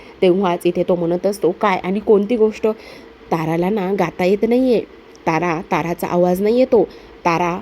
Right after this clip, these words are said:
फक्त इथे लिप्स हलवते आणि त्याचसोबत तिला गाता येत नाही. ताराचा आवाज तिचा तिचा नाहीये, तो आवाज माझा आहे." तेव्हा सारंग म्हणत असतो, "खोटं, तुला गा-, गाता येतंय?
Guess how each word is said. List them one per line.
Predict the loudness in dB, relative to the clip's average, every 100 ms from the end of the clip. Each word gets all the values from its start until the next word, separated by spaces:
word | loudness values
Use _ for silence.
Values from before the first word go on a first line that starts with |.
| -2
फक्त | -2 0 4 4 2
इथे | 0 2 2
लिप्स | 0 -2
हलवते | 0 2 2 0 -2 -10 -8
आणि | -2 0 0 0
त्याचसोबत | -2 -2 0 2 0 -2 0
तिला | 2
गाता | 2 -2 0
येत | 0 0
नाही. | -2 0 0 -2 -14 -20 -2
ताराचा | 0 0 -2 -4
आवाज | -2 0 0 -2 -6 -4
तिचा | -2 -2
तिचा | -2 0 0
नाहीये, | 2 2 0 -2
तो | -6
आवाज | -2 -2 -2 -2
माझा | -2 -2 -2
आहे." | -2 -2 -2 -6 -20 -10
तेव्हा | -6 -6
सारंग | -4 -4 -2
म्हणत | -2 -2
असतो, | -2 -2 -4 2
"खोटं, | 2 4 2 0 -4 -20 -20 -20 -20 -20 -20 -20 -2
तुला | 2 4
गा-, | 4 2 -2 -2
गाता | 0 0
येतंय? | 0 0